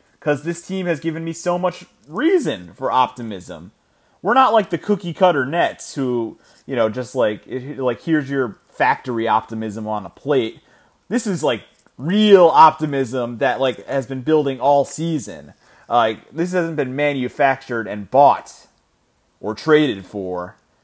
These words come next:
in, in James Harden's case. Um, but yeah, a-, anyway, um,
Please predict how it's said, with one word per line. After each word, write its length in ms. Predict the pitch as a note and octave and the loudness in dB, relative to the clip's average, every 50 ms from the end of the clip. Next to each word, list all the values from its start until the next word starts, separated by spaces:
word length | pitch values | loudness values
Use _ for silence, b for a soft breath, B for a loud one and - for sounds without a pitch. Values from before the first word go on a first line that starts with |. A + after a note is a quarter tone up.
| _ _ _ _ _ - | _ _ _ _ _ -12
in, 260 | A2 A2 A#2+ A#2+ A#2+ | -8 -8 -8 -8 -8
in 220 | G2+ A2 A2+ A2 F#2 | -10 -8 -8 -8 -8
James 280 | A#2 A#2 A2 G#2 - | -8 -8 -8 -8 -4
Harden's 420 | C3 B2+ B2+ B2 A#2 G2 F#2 F2 - | 0 2 2 2 2 -2 -10 -16 -14
case. 480 | - G2 F2+ E2+ F#2+ F2 - - - b b b b b b | -10 -10 -8 -8 -10 -12 -12 -18 -18 b b b b b b
Um, 360 | G2+ G#2 G#2+ G#2+ G#2+ G#2+ G#2 | -2 0 2 2 0 -2 -4
but 260 | F#2+ A#2+ A#2+ A2+ - G#2+ | -2 -2 -2 -2 -2 -4
yeah, 400 | D#3 F3+ E3+ C#3 A2+ A2 G#2+ E2 | -2 2 4 4 4 2 0 0
a-, 220 | A2 C3+ D3 - | -2 -2 -2 -2
anyway, 640 | - D#3+ E3+ F3 E3+ D#3+ C#3 C3 B2 B2 B2 A#2 A2+ | -2 -4 -4 -4 -4 -4 -2 0 0 0 0 2 4
um, 320 | A#2 A#2 A#2 A2 G#2 F#2+ | 4 4 4 4 0 -6